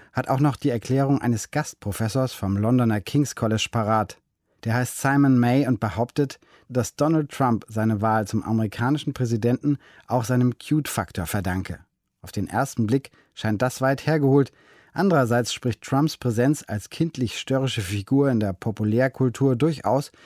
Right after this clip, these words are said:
für einen gewissen Niedlichkeitsfaktor im Sinne von May, so Mühl in der F A Z.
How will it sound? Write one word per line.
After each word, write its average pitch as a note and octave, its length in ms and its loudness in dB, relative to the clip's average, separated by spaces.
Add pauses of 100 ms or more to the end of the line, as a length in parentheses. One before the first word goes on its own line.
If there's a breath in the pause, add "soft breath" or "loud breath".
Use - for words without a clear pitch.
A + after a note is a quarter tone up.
(140)
für - 160 -4
einen B2 140 2
gewissen C#3 480 2
Niedlichkeitsfaktor C3+ 1080 0
im C3 140 4
Sinne G#2 280 0
von B2+ 260 2
May, C3+ 320 4 (220)
so D3+ 180 2
Mühl B2 300 6
in G2+ 160 0
der A#2+ 160 -2
F - 140 -8
A B2+ 120 -4
Z. - 340 -10